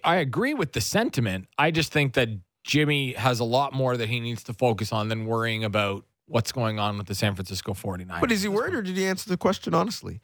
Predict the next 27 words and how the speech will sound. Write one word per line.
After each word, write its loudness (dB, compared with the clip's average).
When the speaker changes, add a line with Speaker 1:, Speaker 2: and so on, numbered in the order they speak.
Speaker 2:
Like, 4
I'm 2
never 0
gonna 0
be 0
the -2
person 0
who's 0
mad 0
at 2
an 2
athlete 0
for 4
telling 4
us -4
the 4
truth 2
or 4
how 6
they 2
really 0
feel, 0
because 0
what 4
I 4
don't 2
love 2